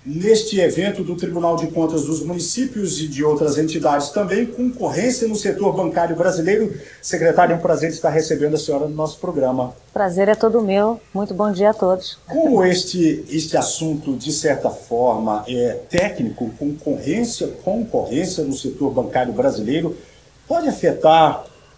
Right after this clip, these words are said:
Speaker 1: podemos dizer assim, a economia do cidadão?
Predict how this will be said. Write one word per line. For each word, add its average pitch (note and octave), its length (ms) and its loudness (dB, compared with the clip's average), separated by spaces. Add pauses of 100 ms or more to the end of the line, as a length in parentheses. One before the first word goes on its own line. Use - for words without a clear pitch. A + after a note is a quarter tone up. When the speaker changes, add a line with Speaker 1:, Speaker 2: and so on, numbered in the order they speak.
(180)
Speaker 1:
podemos D#3+ 360 -2
dizer D3 160 4
assim, C#3+ 220 0
a C3 140 6
economia D#3 720 0
do A#2+ 100 -4
cidadão? G2 540 -2